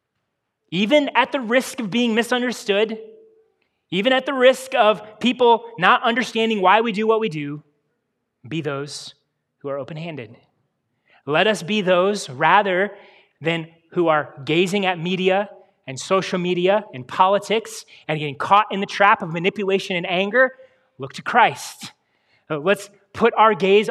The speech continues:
on Jesus, the one who willingly laid down his rights, entered into our world, and died for us to set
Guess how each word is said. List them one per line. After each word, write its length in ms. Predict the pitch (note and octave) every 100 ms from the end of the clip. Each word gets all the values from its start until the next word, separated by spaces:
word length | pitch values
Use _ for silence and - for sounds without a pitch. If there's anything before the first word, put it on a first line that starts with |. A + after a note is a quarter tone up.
| -
on 260 | F#3 G3 A3 E3
Jesus, 440 | D3 C4+ F3+ E3
the 100 | G3
one 260 | F#3 A#3 A3+
who 160 | A#3
willingly 600 | F#3+ F3 A#3+ D4 C4 C4+
laid 260 | A3 A#3 A3
down 240 | G#3+ G#3+
his 260 | E3+ C4+ G#3
rights, 520 | F3+ E3+ G3+ - - - - _
entered 280 | - B3 C4+
into 380 | B3 B3+ - B3+
our 220 | G#3+ G#3+
world, 320 | G3 G#3 G#3+ A3
and 220 | G3 D3+
died 340 | G3 A#3+ B3+
for 180 | - A3+
us 240 | G#3 G#3 -
to 120 | F#3
set 220 | - F#3+